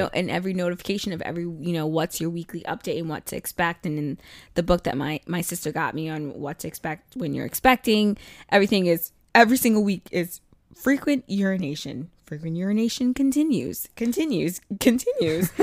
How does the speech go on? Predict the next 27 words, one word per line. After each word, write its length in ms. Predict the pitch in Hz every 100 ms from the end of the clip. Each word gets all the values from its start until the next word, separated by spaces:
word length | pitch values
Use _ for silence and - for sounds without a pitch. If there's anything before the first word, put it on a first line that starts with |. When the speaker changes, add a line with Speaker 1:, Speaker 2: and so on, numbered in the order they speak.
| -
Speaker 1:
<laughs> 180 | 392 -
Speaker 2:
Even 340 | 294 302 320
more 280 | 294 302 320
frequent 640 | 311 262 226 185 175 -
urination. 600 | 196 196 180 170 180 170 135
You're 80 |
like, 200 | 135 - -
"What?" 520 | 151 220 330 403 -
<laughs> 0 |
Like, 360 | 220 214 254 -
Speaker 1:
I 100 | -
know. 240 | 269 113 - - -
You 160 | 170 214
Speaker 2:
is 20 |
Speaker 1:
were 60 | 277
Speaker 2:
it 80 |
Speaker 1:
like 160 | 226 170
every 260 | 139 120 107
couple 380 | - - 98
hours. 460 | 85 80 50 - -
Now 160 | 110 104
you're 160 | 104
like 180 | 101 95
every 300 | - 104 101
half 280 | 101 98 -
hour. 500 | 92 92 90 90 98
So 260 | - 101